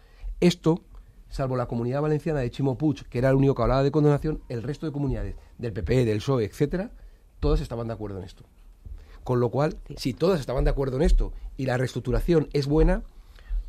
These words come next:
Speaker 1: y usted mira, ¿y por qué no estáis a favor de la condonación? Yo no conozco a un solo español que le hayan condonado el I R P F,
Speaker 2: Claro.
Speaker 1: el impuesto de sociedades, el iva.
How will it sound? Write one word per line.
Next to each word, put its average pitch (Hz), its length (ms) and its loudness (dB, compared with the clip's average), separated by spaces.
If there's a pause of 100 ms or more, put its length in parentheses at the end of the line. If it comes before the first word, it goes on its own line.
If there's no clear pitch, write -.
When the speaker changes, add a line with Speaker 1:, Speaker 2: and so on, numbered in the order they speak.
(100)
Speaker 1:
y - 80 -4
usted 151 160 -2
mira, 156 180 0
¿y 127 60 -2
por 131 220 0
qué 180 240 2
no 190 180 2
estáis 180 320 -2
a 175 60 0
favor 160 260 0
de 160 60 2
la 151 100 0
condonación? 131 520 -4 (360)
Yo 147 120 2
no 160 100 2
conozco 151 320 0
a - 20 2
un 139 80 2
solo 147 160 0
español 139 380 -2
que 139 80 -2
le - 20 2
hayan 127 160 0
condonado 127 360 -4
el 117 80 -4
I 120 80 -4
R 107 120 -10
P 92 120 -8
F, - 180 -10 (100)
Speaker 2:
Claro. - 160 -4 (460)
Speaker 1:
el 131 100 0
impuesto 131 360 2
de 120 40 -4
sociedades, 110 520 -6
el 120 100 -2
iva. 113 260 -2